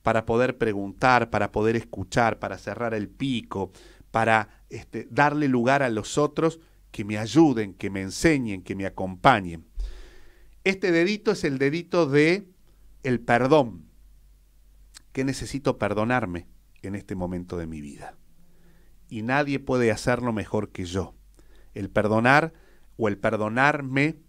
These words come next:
es de un alivio extraordinario, es una gran manera de soltar, porque quita todo ese peso de lo que creemos o juzgamos y que, este, empasta nuestra vida. Y el último, este, que es,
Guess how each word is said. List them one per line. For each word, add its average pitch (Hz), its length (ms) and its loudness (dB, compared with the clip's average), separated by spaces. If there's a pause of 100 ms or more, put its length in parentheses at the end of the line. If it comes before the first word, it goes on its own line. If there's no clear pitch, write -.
(180)
es 101 160 -12
de 117 100 -2
un 117 100 0
alivio 139 600 2
extraordinario, 104 880 -2
es - 120 -8
una 104 160 -4
gran 135 280 2
manera 113 420 -2
de 98 120 -6
soltar, 95 760 0 (480)
porque - 300 -10
quita 117 280 -4
todo 120 260 0
ese - 200 -6
peso 143 580 0 (440)
de 98 140 -4
lo 101 180 -2
que - 240 -10
creemos 139 840 0
o 101 80 -4
juzgamos 143 880 0 (360)
y 120 160 -8
que, 107 400 -4
este, - 420 -10
empasta 107 500 -4
nuestra 107 360 -4
vida. 147 320 0 (260)
Y 156 120 4
el 226 100 6
último, 202 500 0
este, 185 340 -2
que 156 180 0
es, - 280 -10